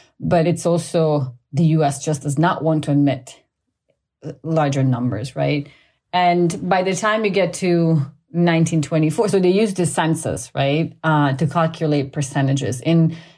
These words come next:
nineteen twenty-one, they used the nineteen ten, uh, census, but that still frustrates a lot of people because for a lot of people, still too many are admitted, right?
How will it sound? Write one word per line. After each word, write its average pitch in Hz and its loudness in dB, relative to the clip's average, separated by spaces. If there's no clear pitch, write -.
nineteen 180 2
twenty-one, 202 2
they 185 2
used 160 0
the 135 0
nineteen 147 2
ten, 233 0
uh, 214 2
census, 226 0
but 175 -2
that 170 2
still 247 0
frustrates 202 -4
a 190 0
lot 170 2
of 165 -2
people 226 0
because 180 -2
for 170 -4
a 165 2
lot 160 2
of 160 0
people, 156 -4
still 196 0
too - 0
many 156 2
are 139 0
admitted, 135 -2
right? 147 -2